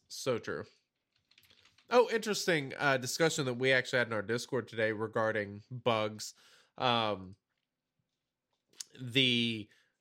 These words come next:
t-, talking about, you know, how they mass attack, they do it in a certain order, and that that order is essentially based on the way they are in your starting lineup. This is kind of the same issue with fives.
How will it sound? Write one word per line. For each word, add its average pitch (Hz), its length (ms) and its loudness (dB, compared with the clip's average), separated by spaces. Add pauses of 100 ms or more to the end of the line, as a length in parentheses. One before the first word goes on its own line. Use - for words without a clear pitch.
(120)
t-, - 60 2 (160)
talking 165 400 2
about, 120 460 2
you 151 120 0
know, 135 160 2
how 135 140 4
they 117 160 4
mass 101 320 0
attack, 139 500 2 (180)
they 117 200 0
do 117 100 2
it 95 60 -2
in 85 60 -10
a 117 60 -8
certain 107 480 -2
order, 123 500 -2 (460)
and 107 540 4 (200)
that 113 200 0
that 117 300 4
order 117 640 -2
is 104 480 -2
essentially 113 480 -6 (140)
based 113 380 2
on 104 280 0
the 104 60 -6
way 107 240 0
they 107 180 4
are 101 180 0
in 107 80 -8
your 98 80 -8
starting 104 380 -2
lineup. 104 440 -2
This 151 140 -4
is - 40 -4
kind 247 120 2
of 226 60 0
the 165 60 -6
same 143 240 0
issue 131 240 -2
with 107 600 -2
fives. 101 640 0